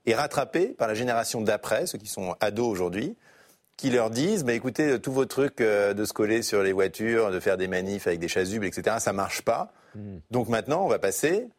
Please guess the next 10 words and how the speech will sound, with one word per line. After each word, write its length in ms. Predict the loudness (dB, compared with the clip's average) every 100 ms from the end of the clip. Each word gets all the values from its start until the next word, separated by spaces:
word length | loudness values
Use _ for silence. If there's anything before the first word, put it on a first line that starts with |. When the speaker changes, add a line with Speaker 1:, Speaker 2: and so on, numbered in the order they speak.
| _ _ _
Speaker 1:
ce 120 | -2
qui 60 | 0
est 40 |
assez 140 | 2 2
logique 320 | 2 2 0
dans 80 | -2
l'histoire 300 | 0 0 0
des 80 |
mouvements 280 | -2 -2 -4
politiques, 560 | -4 -8 -4 -2 0